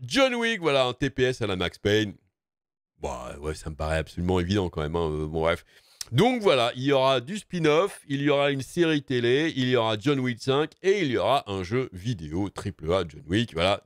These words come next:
il ne ressemble pas trop à Keanu Reeves là sur l'image, mais bon, c'est pas grave. Si un jeu de John Wick, ça, triple A voit le jour, on espère qu'il prendra la forme d'un T P S permettant de retranscrire la frénésie, la brutalité. Oui, bah ça, ça va pas être un jeu de ré-, ça va pas être un jeu de réflexion point and click, hein, les gars, hein, c'est bon.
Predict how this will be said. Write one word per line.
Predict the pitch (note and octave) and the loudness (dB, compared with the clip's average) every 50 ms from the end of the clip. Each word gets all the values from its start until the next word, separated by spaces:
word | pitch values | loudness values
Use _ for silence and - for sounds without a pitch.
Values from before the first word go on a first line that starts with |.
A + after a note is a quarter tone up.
| - - | -10 -10
il | G2 | -8
ne | F2+ | -6
ressemble | E2+ E2+ - F2+ F2 E2+ | -6 -6 -6 -8 -10 -6
pas | - - G#2 | -4 -4 -4
trop | - - - C#3+ | -4 -4 -4 -4
à | C3 | -4
Keanu | - G#2+ G2+ F#2+ | -2 -4 -2 -2
Reeves | E2 E2 E2 D2 D2+ | -2 -2 -4 -6 -6
là | D#2 D2 | -8 -8
sur | - - D#2 | -8 -8 -6
l'image, | D#2 D#2 D2+ D2 D2 | -6 -4 -6 -6 -6
mais | D2 | -8
bon, | C#2+ - | -10 -8
c'est | _ - | _ -8
pas | D2+ | -6
grave. | C#2+ C#2 C#2 - - - - - - - - - - - _ | -6 -6 -8 -12 -16 -16 -14 -14 -14 -16 -18 -20 -20 -20 _
Si | - - D3+ | 0 2 4
un | D#3+ D3 | 4 4
jeu | D3+ E3 | 2 2
de | C#3+ | 2
John | D#3+ D#3 | 2 2
Wick, | D#3 D#3 C#3+ - - _ | 2 0 0 -4 -12 _
ça, | - - - - D3+ C#3 C3+ C3 B2+ B2 | -12 -6 -2 0 2 4 4 4 2 0
triple | - C#3+ C3 A2+ C#3 C3+ | -2 -4 -2 0 0 2
A | |
voit | B2+ B2 A#2 | 2 2 0
le | G#2+ | 0
jour, | G2+ B2+ C3 C3 A2 | 0 0 0 2 2
on | G#2+ G2+ | 0 0
espère | G2 - - A2+ - | -2 -2 -2 -4 -4
qu'il | - F2+ | -4 -6
prendra | - F2+ F2+ F2 | -2 -2 0 0
la | E2 - | 0 -2
forme | A2+ G#2 F#2+ | -2 -2 -2
d'un | E2+ D#2+ | -2 -2
T | - - C3 | 0 0 0
P | - - A#2+ A2+ | 2 2 2 4
S | G#2 G#2+ A2+ A2 | 4 2 2 0
permettant | - - D#2+ D#2+ - - F#2 | -4 -6 -8 -6 -4 -4 -2
de | E2 | -2
retranscrire | E2 D#2+ - - D#2+ - - F#2 | -2 -2 -4 -6 -12 -8 -4 -4
la | E2+ D2 | -4 -2
frénésie, | - E2 E2+ F2 E2 G#2 | -2 -2 -2 -2 0 0
la | G#2+ F2+ D#2+ | 0 2 2
brutalité. | E2 F2+ - G#2+ G2 F#2 F#2 - - | 2 0 0 -2 -2 -4 -4 -4 0
Oui, | G2+ A2 | 0 0
bah | F#2 F2 D#2+ | 2 0 -2
ça, | - - G2+ G2+ G2 F#2 F2 E2 E2 | -2 -2 -2 0 0 0 0 -2 -4
ça | D#2+ - E2 | -6 -6 -6
va | D2+ | -4
pas | - F2+ | -4 -4
être | F2+ - | -4 -2
un | F#2 F2+ F2 | -2 -2 -2
jeu | D#2+ F2+ F#2+ | -2 0 0
de | F#2 F2 E2 - - | 0 0 0 -2 -4
ré-, | F2+ F#2 - _ _ _ _ _ _ | -6 -6 -6 _ _ _ _ _ _
ça | - A#2+ | 2 2
va | B2 C3 | 2 4
pas | - F#3 F3 | 4 4 4
être | E3+ | 4
un | D#3+ D3 | 2 0
jeu | C#3 D3+ | 0 0
de | D3+ | 0
réflexion | C#3+ C3+ - C#3 C3 - D#3 | 0 0 0 0 -2 -2 -2
point | C3 C#3 B2+ B2+ | -2 -2 -2 -2
and | C3 B2 | -4 -4
click, | - B2 A2 A2+ | -4 -4 -2 -2
hein, | G2+ | 0
les | F#2 F2 | 0 0
gars, | E2 D#2+ | 0 -2
hein, | D#2 D#2 | -2 -4
c'est | - - D#2+ D#2+ D#2 D#2 D#2 | -6 -6 -4 -2 -2 -2 -2
bon. | D#2 D#2 D#2 D2+ D#2 | -4 -4 -8 -10 -12